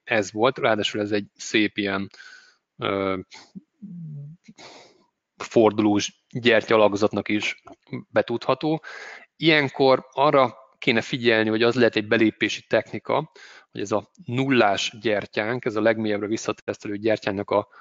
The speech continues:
a csúcspontját vesszük figyelembe, és amikor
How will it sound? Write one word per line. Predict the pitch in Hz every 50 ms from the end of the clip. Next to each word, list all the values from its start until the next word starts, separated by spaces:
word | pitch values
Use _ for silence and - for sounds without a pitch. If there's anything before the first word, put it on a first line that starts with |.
| - -
a | _ 107 - _
csúcspontját | - 156 165 156 - - - 123 113 110 104 - 113 104 101 -
vesszük | 110 104 110 101 - - - - 101 98 - - - _ _
figyelembe, | - - - 101 101 98 98 95 98 101 123 156 165 - _ _ _ _ _ _ _ _ _ _ _ _ _ _ _ _ _ _ _ _ _ _ _ _ _
és | - - - - _
amikor | - 156 175 175 - - 139 123 -